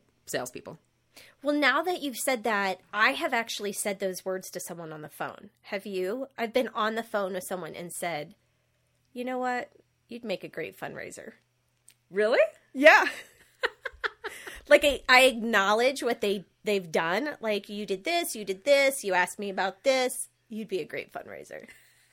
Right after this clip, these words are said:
Speaker 2: <laughs> I'm like, "If you ever are looking for a career change, that's where you should go."
Speaker 1: Oh, that's hilarious.
Speaker 2: Well,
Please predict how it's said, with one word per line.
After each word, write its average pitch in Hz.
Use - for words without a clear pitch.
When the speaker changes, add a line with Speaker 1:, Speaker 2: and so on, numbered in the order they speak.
Speaker 2:
<laughs> -
I'm 277
like, 240
"If 262
you 277
ever 277
are 254
looking 254
for 226
a 202
career 196
change, 160
that's 190
where 185
you 165
should -
go." -
Speaker 1:
Oh, 285
that's 175
hilarious. 151
Speaker 2:
Well, 285